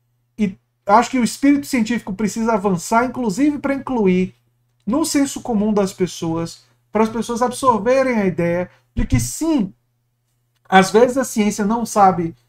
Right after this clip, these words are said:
ou os cientistas não sabem algo, mas eles falam sobre isso justamente para motivar, para pressionar em direção a mais investigações, para que a gente saiba mais e para que a gente tenha mais segurança daquilo que a gente tá afirmando.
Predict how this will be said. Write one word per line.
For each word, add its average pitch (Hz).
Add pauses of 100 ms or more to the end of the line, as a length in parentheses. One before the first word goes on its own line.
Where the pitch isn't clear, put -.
(120)
ou 190
os 190
cientistas 208
não 247
sabem 190
algo, 170
mas 202
eles 254
falam 240 (200)
sobre 196
isso 220 (160)
justamente 262
para 240
motivar, 208
para 240
pressionar 233 (160)
em 240
direção 233
a 233
mais 240
investigações, 156 (300)
para 214
que 226
a 220
gente 220
saiba 220
mais 196 (180)
e 226
para 254
que 254
a -
gente 220
tenha 226
mais 233
segurança 220
daquilo 220
que 226
a 214
gente 214
tá 220
afirmando. 190